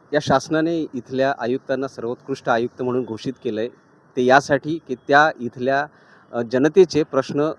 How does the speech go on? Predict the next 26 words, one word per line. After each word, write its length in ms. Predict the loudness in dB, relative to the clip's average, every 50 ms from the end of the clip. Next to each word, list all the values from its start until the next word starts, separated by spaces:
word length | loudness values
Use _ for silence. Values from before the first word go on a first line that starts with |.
| -12 -18
सुरळीतपणे 640 | -10 -4 -2 0 2 2 2 2 0 -2 -2 -2
सोडवत 460 | -2 -4 -6 -2 0 2 2 2 0 -2
असतील 300 | -6 -6 -8 -10 -10 -10 _ _ -6
अशा 240 | -4 0 2 2 4
पद्धतीचं 500 | 4 2 0 0 -2 -2 -2 -4 -6 -4
पारदर्शक 800 | 0 0 0 0 0 -2 -4 -4 -4 -4 -4 -4 -4 _ -6 -6 -6 -8 _ _ _ _ -2
प्रशासन 460 | -2 2 4 4 4 4 2 2 2
त्यांनी 200 | 2 2 2 2
उभं 220 | 2 2 0 -2 -2 -2
केलं 200 | 0 0 2 0
असेल. 260 | 2 0 -2 -2 -4 -6 _ _ _ _ _ _ _ _ 4
पण 160 | 6 6 6 6 2 -2 _ _ _ _ -4
प्रमोद 240 | -2 0 0 0 -2 _ _ -2
पठाडे 360 | -2 -2 0 2 2 4 4
असतील 320 | 2 2 -2 -6 -8 -8 -10 _ _
किंवा 280 | -4 -2 0 0 0 -2 -6 _ -4
ॲडव्होकेट 380 | -2 0 0 -2 -2 -4 -8 -8
वनिता 560 | -8 -10 -6 -4 -4 -4 -4 -2 -2 -4 -4 -4 _ _ _ _ _ _ _ _ 0
ओवळेकर 520 | 4 8 10 10 10 8 6 2 -2 -2
यांच्यासारखे 600 | -2 -2 -2 -2 -2 -4 -6 -8 -8 -8 -8 -8 -8 -8
असे 180 | -10 -10 -10 -10 -10 _ _ -12
असंख्य 440 | -2 2 2 4 4 2 0 0 0
लोकं 300 | 0 0 0 0 -2 -2
असतील 280 | -2 -4 -6 -8 -8 -10 -12 _ _ _ _ _ _ -12
की 60 | -6
ज्यांना 440 | -2 0 2 2 2 0 -2 -2